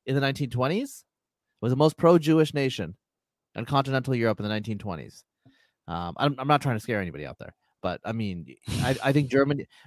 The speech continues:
Germany is a warning that nobody is, uh, invulnerable. Hum-, humans are not invulnerable to this sort of, like,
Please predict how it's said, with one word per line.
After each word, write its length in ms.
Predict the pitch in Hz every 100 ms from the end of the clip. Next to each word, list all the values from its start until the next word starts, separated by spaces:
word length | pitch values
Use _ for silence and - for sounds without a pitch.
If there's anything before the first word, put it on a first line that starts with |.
| -
Germany 380 | 190 233 254
is 120 | 226 180
a 60 |
warning 540 | 143 143 170 175 156 127
that 140 | 117
nobody 800 | 127 131 147 147 127 107 98 90
is, 560 | 104 101 98 92 - - -
uh, 340 | 101 95 87 -
invulnerable. 960 | 117 95 104 110 110 117 127 143 156 _ _ _ _
Hum-, 200 | - 175
humans 360 | 175 196 202 185
are 40 | 165
not 180 | 160
invulnerable 680 | 143 117 117 123 120 101 104
to 120 | 113
this 200 | 98 107
sort 200 | - 101
of, 100 | 92
like, 180 | 90 87